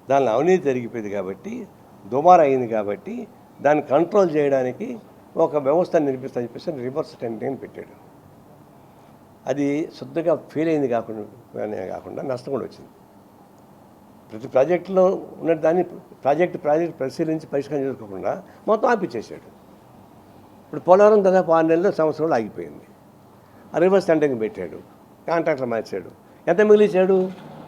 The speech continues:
కొండందో వీళ్ళకి తోకను కూడా పట్టుకోలేకపోయాడు. ఇసుక టెండర్స్ రివర్స్ అని పెట్టాడు. ఆరు నెలల, సంవత్సరం ఇసుక లేకుండా చేశాడు. బిల్డింగ్స్ ఆగిపోయినాయి.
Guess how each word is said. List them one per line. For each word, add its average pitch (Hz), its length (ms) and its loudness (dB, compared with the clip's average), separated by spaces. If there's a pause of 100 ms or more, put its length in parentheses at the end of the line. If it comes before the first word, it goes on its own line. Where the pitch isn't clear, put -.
(220)
కొండందో 185 340 6
వీళ్ళకి 170 280 2
తోకను 147 260 2
కూడా 143 120 -2
పట్టుకోలేకపోయాడు. 87 720 -14 (1500)
ఇసుక 196 240 8
టెండర్స్ 175 460 4
రివర్స్ 151 580 -2
అని 127 120 -2
పెట్టాడు. 98 460 -10 (600)
ఆరు 165 160 4
నెలల, 185 160 2
సంవత్సరం 165 420 0
ఇసుక 147 180 -6
లేకుండా 127 260 -2
చేశాడు. 98 520 -10 (920)
బిల్డింగ్స్ 160 480 2
ఆగిపోయినాయి. 107 680 -4